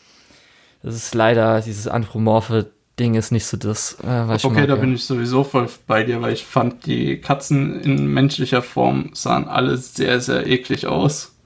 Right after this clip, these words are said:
Speaker 1: Ja.
Speaker 2: Ähm, und,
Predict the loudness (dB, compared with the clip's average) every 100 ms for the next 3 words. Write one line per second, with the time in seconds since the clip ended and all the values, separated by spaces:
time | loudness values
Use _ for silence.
0 | -10 -2 0 0 -6 -20 0 2 4 2
1 | 0 -4 -10 _ _ _ _ _ -20 -20
2 | _ _ _ _ _ _ -20 -20 _ 4
3 | 6 6 2